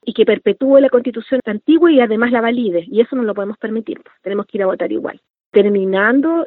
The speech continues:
la cuarentena, que ya no es cuarentena, por la pandemia en definitiva,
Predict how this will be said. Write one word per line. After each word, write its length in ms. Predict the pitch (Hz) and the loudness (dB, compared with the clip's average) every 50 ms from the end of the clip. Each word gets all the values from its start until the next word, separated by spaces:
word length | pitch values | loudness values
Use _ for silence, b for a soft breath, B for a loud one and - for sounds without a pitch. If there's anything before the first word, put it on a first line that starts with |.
| _ - | _ -4
la 120 | 233 233 | -6 -2
cuarentena, 680 | 226 240 226 226 233 233 _ - 247 240 240 247 240 220 | 0 0 0 0 -2 -2 _ 0 0 2 2 -2 -6 -6
que 140 | - 202 185 | -6 -6 -4
ya 100 | 196 190 | -4 -4
no 60 | 202 | -6
es 80 | 202 _ | -6 _
cuarentena, 480 | - 226 240 254 - - 202 185 190 | -4 -2 -2 -2 -2 -2 -4 -4 -2
por 100 | 196 202 | -2 0
la 80 | 196 196 | 0 0
pandemia 540 | 208 196 196 202 220 247 254 247 247 247 247 | 0 -2 0 4 6 6 6 6 4 2 0
en 80 | 254 | -2
definitiva, 680 | 254 254 - 262 254 254 240 240 254 254 254 269 320 | -6 -4 -4 -2 -2 -2 -2 0 0 0 0 -2 -6